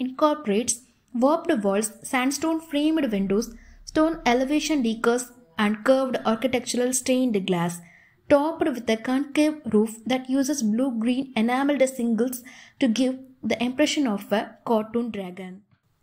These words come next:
Wonderworks. Wonderworks is an entertainment center focused on science exhibits with five locations in the United States. The company's slogan is, "Let your imagination run wild."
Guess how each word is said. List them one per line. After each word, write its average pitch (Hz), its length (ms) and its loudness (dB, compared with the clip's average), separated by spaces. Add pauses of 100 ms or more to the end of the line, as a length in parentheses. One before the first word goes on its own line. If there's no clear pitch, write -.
(120)
Wonderworks. 220 760 0 (520)
Wonderworks 440 600 -2
is 349 140 0
an 320 160 -2
entertainment 247 680 0
center 285 280 -4
focused 294 520 0
on 277 180 2
science 269 400 -2
exhibits 247 560 -2
with - 240 -8
five 370 260 2
locations 277 600 -2
in 214 80 4
the - 120 -8
United 320 460 -2
States. 202 420 -4 (360)
The 220 100 0
company's 415 540 -2
slogan 247 520 0
is, 226 240 0 (380)
"Let 370 220 -2
your 392 200 2
imagination 302 680 0
run 202 260 0
wild." 185 320 0